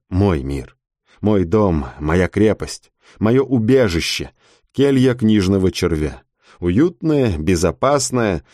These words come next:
отгороженное от посторонних пристанище. Только здесь я, наконец, сбрасываю с себя всё суетное, напускное,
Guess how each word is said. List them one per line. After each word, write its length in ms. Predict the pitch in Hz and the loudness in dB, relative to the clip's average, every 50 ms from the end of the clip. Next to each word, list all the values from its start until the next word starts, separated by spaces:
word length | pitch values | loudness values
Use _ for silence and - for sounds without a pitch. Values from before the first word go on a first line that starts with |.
| - - | -20 -6
отгороженное 760 | - 98 98 95 123 147 180 160 139 160 156 151 151 147 131 | -6 -4 0 2 2 2 2 2 2 2 2 4 2 2 0
от 140 | 135 127 - | -2 -4 -2
посторонних 640 | - 127 - - 127 123 127 131 131 127 123 113 - | -2 -4 -2 0 0 0 2 2 2 2 0 0 0
пристанище. 880 | 120 120 110 - - - 117 110 101 98 92 85 - - - 69 - - _ _ _ _ _ _ _ _ _ _ _ _ _ _ | -2 -2 -2 -2 -2 0 0 2 2 2 0 0 -2 -6 -8 -10 -14 -18 _ _ _ _ _ _ _ _ _ _ _ _ _ _
Только 340 | - 110 117 98 - 110 104 | -8 -8 -8 -4 -2 -2 -2
здесь 420 | 90 85 92 110 107 104 - - - | -2 0 0 2 2 2 0 0 -2
я, 220 | 92 87 85 78 | -2 0 0 0
наконец, 560 | 78 85 85 - 87 85 92 98 95 - - - | 0 -2 -2 -2 0 0 0 0 0 -2 -6 -12
сбрасываю 680 | 85 78 82 78 98 113 113 - - 101 98 98 92 | -10 -10 -4 -2 0 0 0 0 0 0 2 2 0
с 60 | - | 0
себя 240 | - 101 90 101 101 | -2 -2 0 0 0
всё 220 | 92 - - 98 87 | 0 -2 -4 -4 -4
суетное, 840 | - - - 120 131 135 135 113 - - - 80 78 80 78 - _ _ _ - | -4 -4 -2 0 2 2 2 0 0 -2 -8 -10 -8 -10 -12 -14 _ _ _ -4
напускное, 880 | - 101 92 - - 95 - - - 101 120 135 139 131 113 92 82 | -4 -4 -2 -2 -4 -6 -6 -2 -2 0 0 2 2 0 0 -2 -4